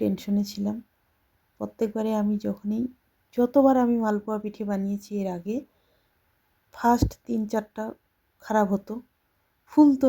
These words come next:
না আর কি। তো এইবারে একবারেই খুব সুন্দর হয়েছে মালপোয়া পিঠেগুলো। তো হ্যাঁ বন্ধুরা, তোমরা কী পিঠে খেতে বেশি ভালোবাসো,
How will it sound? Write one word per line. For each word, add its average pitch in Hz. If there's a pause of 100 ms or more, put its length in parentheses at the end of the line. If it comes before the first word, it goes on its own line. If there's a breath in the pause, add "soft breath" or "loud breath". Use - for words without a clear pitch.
না 214
আর 170 (100)
কি। 262 (800)
তো - (140)
এইবারে 202 (800)
একবারেই 202 (360)
খুব 247 (180)
সুন্দর 220 (100)
হয়েছে 202 (120)
মালপোয়া 190
পিঠেগুলো। 185 (1700)
তো - (140)
হ্যাঁ 247
বন্ধুরা, 214 (100)
তোমরা 226
কী 269
পিঠে 254
খেতে 247 (100)
বেশি 233 (100)
ভালোবাসো, 226